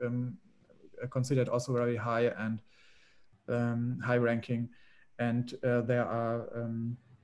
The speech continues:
yeah, also, uh, different technical universities, so in, for engineering and informatics. And so, uh, Munich is also very good, but, but, uh, Karlsruhe. But it depends on the subject, and I'm,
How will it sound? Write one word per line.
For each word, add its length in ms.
yeah, 220
also, 460
uh, 340
different 420
technical 400
universities, 880
so 120
in, 100
for 160
engineering 580
and 120
informatics. 640
And 100
so, 200
uh, 40
Munich 480
is 200
also 420
very 260
good, 240
but, 200
but, 180
uh, 60
Karlsruhe. 600
But 160
it 260
depends 340
on 100
the 120
subject, 580
and 200
I'm, 340